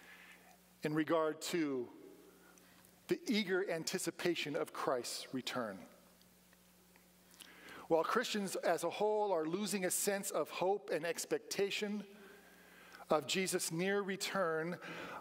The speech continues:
I can assure you that the enemy of our souls has not lost sight of this, uh, grant, uh, event that stands right before us. In the words of John the Revelator,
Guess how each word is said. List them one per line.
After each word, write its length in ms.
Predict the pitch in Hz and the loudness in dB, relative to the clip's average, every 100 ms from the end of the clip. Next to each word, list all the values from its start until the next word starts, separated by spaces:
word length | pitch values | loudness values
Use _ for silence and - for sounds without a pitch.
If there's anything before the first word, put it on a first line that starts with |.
| - | 2
I 160 | 156 196 | 4 4
can 180 | 190 | 0
assure 400 | 185 - - 277 | 0 0 2 0
you 300 | 262 143 107 - - - - - - - - - - - - - - - - - - - - - - - - | 0 0 -2 -6 -16 -20 -20 -20 -20 -20 -20 -20 -20 -20 -20 -20 -20 -20 -20 -20 -20 -20 -20 -20 -20 -20 -2
that 140 | 156 | 0
the 180 | 165 180 | 2 0
enemy 420 | 208 220 220 220 | 2 2 2 2
of 200 | 233 185 | 2 2
our 160 | 180 180 | 2 0
souls 460 | - 190 180 180 156 | 0 2 2 2 0
has 220 | 156 147 | -2 -2
not 420 | 165 208 247 - | 0 0 -2 0
lost 400 | 190 208 196 - | 0 2 0 0
sight 420 | 202 156 135 - - - - - - - - 160 | 2 2 2 -4 -8 -12 -18 -20 -20 -20 0 2
of 140 | 139 | 4
this, 320 | 156 180 - - | 2 2 -2 -2
uh, 60 | 175 | -2
grant, 320 | 127 170 170 - - 160 | 2 0 0 -8 -2 0
uh, 80 | 170 170 | 0 0
event 400 | 170 151 175 151 | 0 2 2 0
that 100 | 156 | -4
stands 400 | - 165 151 147 | -2 0 0 0
right 240 | 143 139 - | 0 0 -2
before 400 | 131 - 120 110 | -6 -2 0 0
us. 460 | 117 - - - - - - - - - - - - - - - - - - - - - - - - - | -2 -6 -8 -10 -14 -20 -20 -20 -20 -20 -20 -20 -20 -20 -18 -20 -20 -20 -20 -20 -20 -20 -20 -20 -20 -6
In 80 | 160 | 0
the 80 | 160 | 4
words 320 | 165 196 190 | 6 6 4
of 100 | 180 | 0
John 280 | - 185 180 | 2 2 4
the 80 | 160 | 2
Revelator, 580 | 165 180 180 175 180 | 2 2 2 2 0